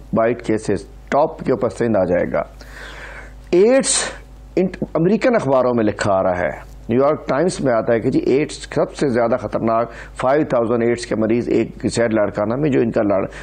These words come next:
लाड़काना शहर में आ चुके हैं। उसके अलावा जिस एनआईसीवीडी का जिक्र कि उन्होंने किया, तो मैं अर्ज़ करता चलूँ, एनआईसीवीडी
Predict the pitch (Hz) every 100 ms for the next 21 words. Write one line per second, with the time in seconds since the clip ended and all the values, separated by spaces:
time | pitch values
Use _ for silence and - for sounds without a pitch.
0 | - 131 120 - 117 113 107 107 104 95
1 | - - 98 92 - - - - - 175
2 | - 196 175 175 156 170 - 135 147 147
3 | 143 147 151 135 101 110 147 - 120 113
4 | 104 - 123 - 120 117 - 110 - 107
5 | 110 127 151 - - - - 147 180 185
6 | 180 143 127 127